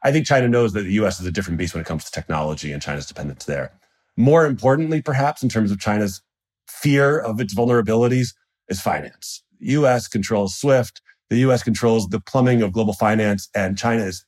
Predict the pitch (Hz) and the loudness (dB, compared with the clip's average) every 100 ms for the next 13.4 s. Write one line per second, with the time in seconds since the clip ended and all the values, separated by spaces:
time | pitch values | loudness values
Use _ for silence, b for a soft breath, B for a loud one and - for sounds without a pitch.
0 | - - 95 98 95 82 80 73 80 85 | -14 -6 -2 -2 -2 -4 -4 -6 -6 -6
1 | 80 82 82 85 80 - 156 131 165 123 | -4 -4 -4 -4 -6 -4 -2 0 2 2
2 | 110 117 120 110 113 117 107 95 127 123 | 2 2 2 2 2 2 0 -2 0 0
3 | 104 - 123 120 123 123 139 135 156 139 | 0 -2 2 2 2 0 2 4 4 4
4 | 139 - 123 113 110 110 101 98 107 104 | 4 0 -2 -2 0 -2 -2 -2 0 0
5 | 95 113 101 - _ _ - 135 135 117 | 0 -2 -4 -6 _ _ -2 0 2 2
6 | 117 110 110 104 104 98 104 98 104 95 | 0 0 -2 -2 -2 -2 -2 -2 -4 -4
7 | 113 92 101 82 73 _ B B B 117 | -4 -2 -2 -4 -6 _ B B B 2
8 | 110 - 127 123 123 - 120 104 101 - | 2 0 -2 -2 -4 -4 -2 -2 -4 -6
9 | 92 85 80 69 73 95 78 78 76 73 | -6 -6 -6 -10 -8 -6 -6 -6 -6 -8
10 | - 92 92 95 101 131 120 110 - 123 | -8 -4 -4 -4 -4 0 2 0 0 0
11 | 104 101 101 110 95 95 98 92 90 92 | 0 -2 -2 -4 -4 -2 -2 -2 -2 -2
12 | 90 85 92 87 78 78 80 78 76 73 | -2 -4 -2 -2 -4 -8 -8 -6 -6 -6
13 | 71 - - | -8 -10 -14